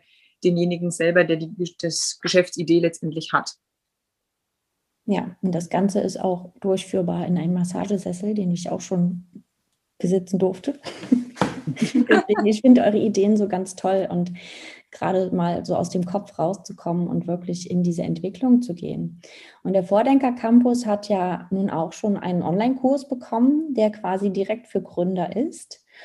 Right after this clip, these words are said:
Speaker 2: Und, ähm, aus eurer Erfahrung heraus,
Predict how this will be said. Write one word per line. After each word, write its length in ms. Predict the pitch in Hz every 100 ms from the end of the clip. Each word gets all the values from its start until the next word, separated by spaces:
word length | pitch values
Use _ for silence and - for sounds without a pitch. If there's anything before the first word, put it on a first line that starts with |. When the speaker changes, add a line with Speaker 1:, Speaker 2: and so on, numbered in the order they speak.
| - - _ _
Speaker 2:
Und, 500 | 202 202 202 202 -
ähm, 480 | 196 196 196 190 196 _ _
aus 180 | - 196
eurer 260 | - 214 302
Erfahrung 580 | 254 - 214 247 277
heraus, 720 | 208 196 - 170 175 180 -